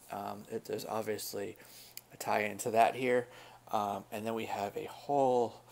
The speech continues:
crap ton of, uh, people on this creative team. There is one, two, three, four,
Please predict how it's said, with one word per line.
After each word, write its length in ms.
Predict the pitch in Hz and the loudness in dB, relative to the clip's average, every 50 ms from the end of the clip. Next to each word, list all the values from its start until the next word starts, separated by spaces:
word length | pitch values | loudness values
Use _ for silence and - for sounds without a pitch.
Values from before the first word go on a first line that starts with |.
| - - - - - - - - - - - - - - - - - - - - | -20 -20 -20 -20 -20 -20 -20 -20 -20 -20 -20 -20 -20 -20 -20 -20 -20 -18 -12 -12
crap 440 | - - 135 131 131 - - - | -6 -2 2 2 2 2 0 -4
ton 360 | - - 110 98 98 95 - - | -8 -8 -6 -6 -6 -6 -8 -8
of, 520 | - 98 101 101 98 98 98 - - - - - | -4 -4 -2 -2 -2 -4 -6 -8 -14 -16 -12 -10
uh, 300 | 104 95 95 95 92 92 90 - - - - - - | -8 -6 -6 -6 -8 -8 -12 -16 -18 -20 -20 -20 -12
people 360 | - 135 123 - - 101 101 | -8 -8 -8 -6 -6 -6 -6
on 140 | 101 95 98 | -4 -6 -6
this 160 | 101 101 - - | -8 -10 -12 -12
creative 480 | - - 113 110 110 110 104 101 98 - | -12 -8 -4 -4 -2 -2 -2 -4 -8 -8
team. 360 | - - - 98 98 95 92 - - - - - - - - - - - - - - - - - - - - - - - - - - - - - - - - - - - - - - | -12 -14 -14 -14 -14 -14 -16 -18 -20 -20 -20 -20 -20 -20 -20 -20 -20 -20 -20 -20 -20 -20 -20 -20 -20 -20 -20 -20 -20 -20 -20 -20 -20 -20 -20 -20 -20 -20 -20 -20 -20 -20 -20 -14 -8
There 200 | - 113 101 92 | -6 -4 -4 -4
is 160 | 98 95 - - | -4 -8 -8 -8
one, 360 | 110 120 120 120 117 117 107 | -6 -4 -4 -4 -6 -8 -10
two, 380 | - - 127 120 120 113 110 104 | -8 -6 -4 -4 -4 -4 -6 -8
three, 360 | - - 117 113 113 110 104 | -10 -10 -8 -8 -8 -8 -10
four, 380 | - - - 120 110 104 98 | -12 -12 -10 -10 -8 -8 -10